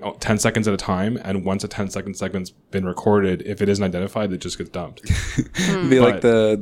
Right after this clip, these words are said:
Speaker 2: the screenshot that the iPhone took for a while where, like, when it made the, in order to make the,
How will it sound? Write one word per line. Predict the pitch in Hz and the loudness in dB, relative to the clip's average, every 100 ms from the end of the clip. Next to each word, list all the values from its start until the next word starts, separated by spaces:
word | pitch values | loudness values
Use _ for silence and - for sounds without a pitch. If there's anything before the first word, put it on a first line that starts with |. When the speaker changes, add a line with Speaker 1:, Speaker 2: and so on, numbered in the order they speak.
| 110 | 4
Speaker 2:
the | |
screenshot | 107 - 101 104 117 123 117 113 | 4 2 4 4 4 4 2 0
that | 110 | -2
the | 101 95 | 2 2
iPhone | 92 98 104 110 110 | 4 2 2 2 2
took | 117 113 - | 2 -2 0
for | 113 | 2
a | 107 | 4
while | 110 | 4
where, | 104 101 - | 4 2 0
like, | 117 101 | -2 0
when | 107 104 | 2 0
it | - | 2
made | 104 101 | 2 2
the, | 101 98 - - - | 2 0 -2 -8 2
in | |
order | 120 123 | 4 4
to | 113 | 4
make | 107 - | 2 0
the, | 104 98 95 92 92 | 2 4 6 4 0